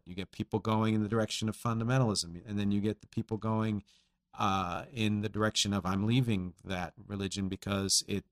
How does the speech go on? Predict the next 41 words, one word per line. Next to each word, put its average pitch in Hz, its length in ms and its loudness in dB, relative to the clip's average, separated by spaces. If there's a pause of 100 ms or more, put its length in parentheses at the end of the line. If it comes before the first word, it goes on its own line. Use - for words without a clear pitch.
it 98 140 -8
doesn't 107 300 0
represent 110 500 4
me 107 180 -2
anymore," 90 520 -8 (360)
you 82 140 -10
know? 69 280 -14 (680)
And 135 400 10 (1000)
that 151 400 8
to 156 120 10
me 156 360 12
is 110 140 8
what, 113 340 8 (200)
you 127 100 2
know, 117 120 6
one 120 240 6
of 107 80 2
the 107 60 0
main 110 240 4
things. 185 160 2
And 214 200 8
he 208 160 12
also, 202 460 8
you 175 100 2
know, 131 160 6
put - 280 0
down, 131 420 8 (260)
yeah, 165 400 6
I 110 80 0
mean, 120 160 4
rock 143 260 6
and 139 80 6
roll 160 140 6
may 131 200 6
die 123 180 4
too. 170 220 4
And 135 100 8
I 131 80 6
mean, 127 320 6 (640)
you 135 80 8
know, 117 280 10